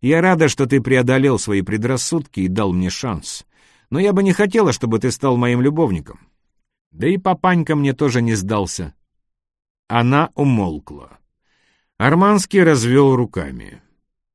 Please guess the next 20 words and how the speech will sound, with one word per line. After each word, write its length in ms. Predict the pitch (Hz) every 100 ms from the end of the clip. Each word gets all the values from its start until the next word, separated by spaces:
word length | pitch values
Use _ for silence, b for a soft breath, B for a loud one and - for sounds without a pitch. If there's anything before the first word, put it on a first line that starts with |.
| _
«Так 200 | 120 98
что 280 | - - 127
же 160 | 101 117
нам 300 | 113 107 95
с 80 | -
тобой 380 | 101 95 104
теперь 420 | 98 98 92 92 80
делать?» 680 | 82 104 117 110 - - _ _ _ _ _ _ _ _
«Я 200 | - 208
хочу 260 | 202 220
по-прежнему 640 | 208 202 226 202 160 120
работать 420 | 117 131 175 127 95
на 100 | 92
тебя, 360 | 78 67 98 76
если 300 | 95 - 104
тебя 320 | 101 104 95
это 140 | 104
устраивает». 760 | 110 - 143 85 64 - _ _ _ _ _ _ _ _ _ _ -
Он 260 | 131 180 180
кивнул, 720 | - 196 160 139 95 -